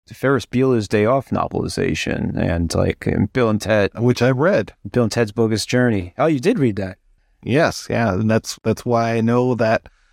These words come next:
Speaker 2: little old lady who's driving there at the end with the beehive, that she was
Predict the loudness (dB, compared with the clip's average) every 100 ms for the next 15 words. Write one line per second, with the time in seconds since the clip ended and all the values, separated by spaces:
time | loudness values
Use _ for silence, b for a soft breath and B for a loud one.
0 | _ -6 -2 0 2 2 2 2 0 0
1 | 0 -2 -2 -2 0 0 0 0 0 0
2 | 0 0 0 0 0 0 -2 -4 0 0
3 | 0 -2 -2 0 0 -2 0 0 0 -4